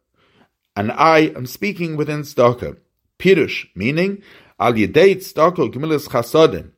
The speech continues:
Through the tzedakah and kindness, sheha'adam oiseh, which a person does,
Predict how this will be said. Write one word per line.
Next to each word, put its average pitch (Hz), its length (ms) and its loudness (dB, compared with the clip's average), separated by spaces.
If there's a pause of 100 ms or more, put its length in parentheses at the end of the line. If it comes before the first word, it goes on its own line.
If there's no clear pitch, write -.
(400)
Through 175 220 4
the 139 120 0
tzedakah 160 680 0
and 87 160 -12
kindness, 143 480 -2
sheha'adam 123 600 0
oiseh, 185 260 2
which 131 140 -4
a 117 60 -6
person 165 340 -4
does, 196 420 2